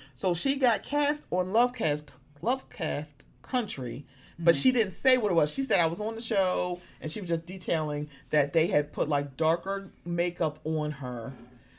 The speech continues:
Speaker 1: Um, they put makeup on her hands, um, because she was supposed to be, like, the younger version of one of the people on the cast.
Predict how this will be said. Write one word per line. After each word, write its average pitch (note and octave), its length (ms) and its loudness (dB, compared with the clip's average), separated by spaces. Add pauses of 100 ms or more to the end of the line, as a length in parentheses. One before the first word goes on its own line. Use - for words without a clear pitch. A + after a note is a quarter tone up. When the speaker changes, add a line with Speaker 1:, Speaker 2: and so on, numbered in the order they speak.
(140)
Speaker 1:
Um, C#3 340 4
they D3+ 280 4 (340)
put E3 200 0
makeup E3 380 2
on G3 140 -8
her E3+ 180 -4
hands, D3 1000 -4 (720)
um, D3 300 2
because G#3+ 380 2
she B3+ 280 4
was A3 140 2
supposed F#3+ 240 -2
to F3 60 -10
be, F3+ 80 -4
like, E3 200 2
the D3+ 80 0
younger G3 340 0
version F3 400 2
of D#3 160 -2
one E3 140 2
of D#3+ 60 0
the D#3+ 60 4
people D#3+ 460 -6
on D#3 480 0 (200)
the D#3 80 -8
cast. - 720 -6